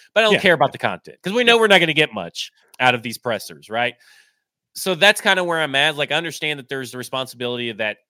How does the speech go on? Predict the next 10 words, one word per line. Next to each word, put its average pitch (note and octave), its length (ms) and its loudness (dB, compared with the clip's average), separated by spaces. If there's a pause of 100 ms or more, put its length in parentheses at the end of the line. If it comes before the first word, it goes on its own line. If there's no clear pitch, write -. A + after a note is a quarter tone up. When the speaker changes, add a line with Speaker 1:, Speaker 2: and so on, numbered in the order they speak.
(160)
Speaker 1:
a B2 100 -6
G C3 240 -6
M B2 100 -8
needs A#2+ 240 -12
to - 80 -14
go A2 180 -6
out A#2 460 -2
or G#2+ 400 -8
an, G2+ 460 -12
an G#2+ 200 -12